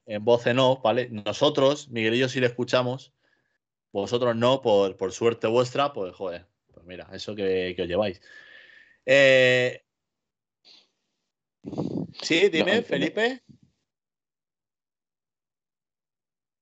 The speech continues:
Speaker 1: Vale. Que,
Speaker 2: Que
Speaker 1: que
Speaker 2: quiere
Speaker 1: dice
Speaker 2: que vuelva
Speaker 1: que, que le,
Speaker 2: Griezmann.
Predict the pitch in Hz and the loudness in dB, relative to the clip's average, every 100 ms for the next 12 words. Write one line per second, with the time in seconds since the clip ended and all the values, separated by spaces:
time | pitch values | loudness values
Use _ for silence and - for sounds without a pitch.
0 | _ _ _ _ _ _ _ _ _ _ | _ _ _ _ _ _ _ _ _ _
1 | - 107 95 85 _ _ _ - _ _ | -10 -8 -8 -12 _ _ _ -20 _ _
2 | - 120 110 98 120 107 120 123 120 131 | -8 -6 -4 0 2 2 4 4 4 4
3 | 127 127 131 135 147 156 135 | 2 2 -2 -2 -4 -4 -8